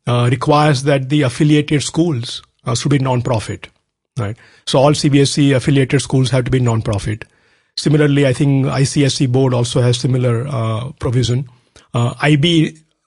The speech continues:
on the other hand, does not require that you have to be non-profit. So you could be in an I B board school and be for profit, at least technically as far as board is concerned, even though obviously Supreme Court judgments would go against you,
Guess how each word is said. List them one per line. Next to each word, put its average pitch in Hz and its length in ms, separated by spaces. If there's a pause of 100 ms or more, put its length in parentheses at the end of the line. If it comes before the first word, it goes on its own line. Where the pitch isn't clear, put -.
(120)
on 143 120
the 147 100
other 156 140
hand, 135 320 (160)
does 143 180
not 151 160
require 135 420
that 127 220
you 131 80
have 123 140
to 139 80
be 123 100
non-profit. 107 600 (360)
So 135 160
you 131 140
could 139 320 (340)
be 151 320
in 135 120
an 135 140
I 131 200
B 151 180
board 139 300
school 156 420 (360)
and 143 420 (240)
be 147 140
for 123 240
profit, 131 640 (180)
at - 140
least 131 220
technically 139 500
as 131 100
far 131 140
as 127 80
board 151 220
is 156 100
concerned, 117 420 (360)
even 143 220
though 135 100
obviously 135 600 (380)
Supreme 147 340
Court 139 180
judgments 131 440
would 139 100
go 135 180
against 123 380
you, 131 300